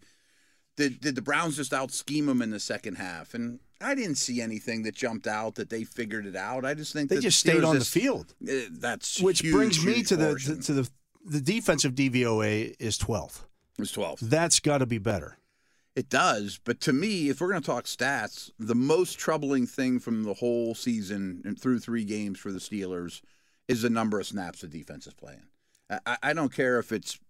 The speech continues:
Speaker 1: Butkus, Lambert, Green, Blunt, Woodson, you know, every great defensive player ever. If you're on the field as many snaps as this defense has been out there, you're gonna get figured out, you're gonna get worn out,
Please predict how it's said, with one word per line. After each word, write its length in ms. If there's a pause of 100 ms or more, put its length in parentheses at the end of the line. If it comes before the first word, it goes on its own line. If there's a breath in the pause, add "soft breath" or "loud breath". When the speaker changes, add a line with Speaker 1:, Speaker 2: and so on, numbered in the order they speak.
(300)
Speaker 1:
Butkus, 540
Lambert, 800
Green, 880
Blunt, 540
Woodson, 720
you 100
know, 80
every 400 (220)
great 240
defensive 380
player 320
ever. 320 (420 soft breath)
If 120
you're 100
on 80
the 60
field 320
as 100
many 180
snaps 400
as 80
this 120
defense 380
has 80
been 140
out 220
there, 240 (400)
you're 120
gonna 120
get 120
figured 320
out, 280
you're 160
gonna 140
get 120
worn 300
out, 380